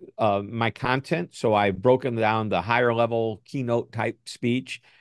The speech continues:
uh, and get granular with training. And we have trainers that actually go out and deliver that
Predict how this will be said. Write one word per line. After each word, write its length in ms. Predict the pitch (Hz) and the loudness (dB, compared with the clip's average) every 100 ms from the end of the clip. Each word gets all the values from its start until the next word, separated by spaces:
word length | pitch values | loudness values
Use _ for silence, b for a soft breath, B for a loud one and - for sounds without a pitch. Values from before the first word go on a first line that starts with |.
| b - | b 0
uh, 160 | 104 | 2
and 400 | 104 104 101 104 | 2 -2 -4 -6
get 200 | 101 135 | -2 0
granular 580 | 117 127 123 139 127 135 | 2 2 2 2 2 2
with 300 | 127 101 - | 2 0 -4
training. 500 | - 117 117 135 143 | -12 -6 -4 -2 -4
And 140 | 101 101 | -4 0
we 80 | |
have 160 | 104 98 | 0 -2
trainers 400 | - 117 127 113 | -2 0 0 0
that 80 | 101 | 0
actually 320 | 101 - 101 | 0 -2 -2
go 100 | 101 | 0
out 140 | 104 | 0
and 80 | 95 | -2
deliver 400 | 92 101 123 135 | -4 0 2 2
that 300 | 123 127 135 | 2 0 -2